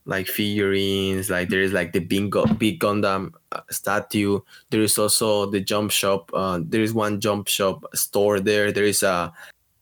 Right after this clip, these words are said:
I think that there is also, um, a One Piece, One Piece store. There is a Kinniku,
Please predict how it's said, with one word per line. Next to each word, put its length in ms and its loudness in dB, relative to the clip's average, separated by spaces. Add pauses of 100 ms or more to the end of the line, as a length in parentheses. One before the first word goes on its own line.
(180)
I 100 -4
think 400 2
that 160 4
there 120 4
is 180 2
also, 360 2
um, 800 0 (1200)
a 180 -2
One 280 0
Piece, 280 -2
One 300 0
Piece 300 -2
store. 500 2
There 140 0
is 140 0
a 80 0
Kinniku, 680 0